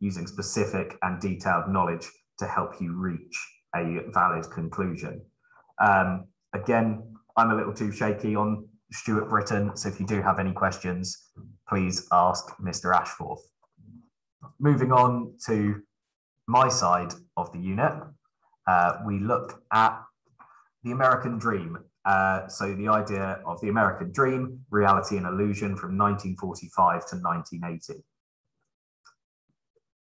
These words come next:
This, um, well, I find this <laughs> easier, um,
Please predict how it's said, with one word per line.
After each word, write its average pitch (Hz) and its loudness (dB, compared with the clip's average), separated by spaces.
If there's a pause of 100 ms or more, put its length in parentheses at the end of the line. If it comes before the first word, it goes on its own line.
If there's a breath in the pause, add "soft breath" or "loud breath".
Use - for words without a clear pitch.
(320)
This, 139 2 (120)
um, 107 4 (340)
well, - 6
I 98 6
find 107 2
this - 0
<laughs> 139 4
easier, 120 2 (480 loud breath)
um, 98 4